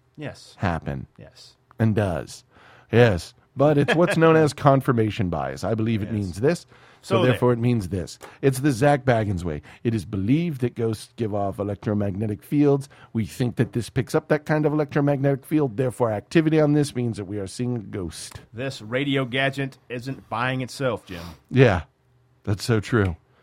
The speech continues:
Speaker 2: We need to just start doing a thing on ghosts. We
Speaker 1: We
Speaker 2: need
Speaker 1: really
Speaker 2: to do,
Speaker 1: do.
Speaker 2: we need to do
Speaker 1: I'm
Speaker 2: an
Speaker 1: gonna,
Speaker 2: investigation
Speaker 1: I'm, I'm,
Speaker 2: somewhere.
Speaker 1: I'm going to, uh, isolate Joe Rogan's quote about,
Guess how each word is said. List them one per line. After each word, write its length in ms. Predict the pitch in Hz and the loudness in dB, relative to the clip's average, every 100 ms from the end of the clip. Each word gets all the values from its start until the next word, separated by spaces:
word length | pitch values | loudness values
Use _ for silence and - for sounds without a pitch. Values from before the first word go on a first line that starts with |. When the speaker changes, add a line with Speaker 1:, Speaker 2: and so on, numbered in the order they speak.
| _ _ | _ _
Speaker 2:
We 100 | 190 | 0
need 160 | 254 156 | 2 2
to 80 | 180 | 2
just 180 | 127 - | 0 2
start 200 | 110 101 | 0 0
doing 180 | 101 | 0
a 60 | 90 | 0
thing 180 | 95 92 | -2 -4
on 160 | 85 85 | -4 -4
ghosts. 480 | 82 78 - - _ _ _ - - - 156 | -4 -6 -10 -20 _ _ _ -20 -12 -6 2
We 40 | |
Speaker 1:
We 40 | 160 | 6
Speaker 2:
need 120 | 151 | 6
Speaker 1:
really 140 | 143 | 4
Speaker 2:
to 80 | 135 | 2
do, 60 | 151 | 4
Speaker 1:
do. 40 | |
Speaker 2:
we 60 | 147 | 6
need 160 | 156 | 6
to 80 | 139 | 4
do 140 | 120 127 | 2 2
Speaker 1:
I'm 60 | |
Speaker 2:
an 40 | 117 | 4
Speaker 1:
gonna, 100 | 113 | 4
Speaker 2:
investigation 640 | 110 107 107 104 101 98 | 2 0 -2 -2 0 -2
Speaker 1:
I'm, 40 | 95 | -2
I'm, 40 | |
Speaker 2:
somewhere. 240 | 98 90 82 | -2 -2 -4
Speaker 1:
I'm 160 | 80 123 | -4 -6
going 280 | 127 127 120 | -8 -8 -10
to, 360 | 123 113 107 | -12 -12 -12
uh, 200 | 104 98 101 | -12 -12 -6
isolate 600 | 143 - 156 135 127 - | -6 -6 -8 -6 -8 -8
Joe 200 | 131 127 | -6 -4
Rogan's 420 | 123 120 107 101 | -2 -4 -6 -14
quote 320 | - 120 113 | -12 -10 -10
about, 500 | 107 107 104 101 - | -10 -8 -8 -10 -14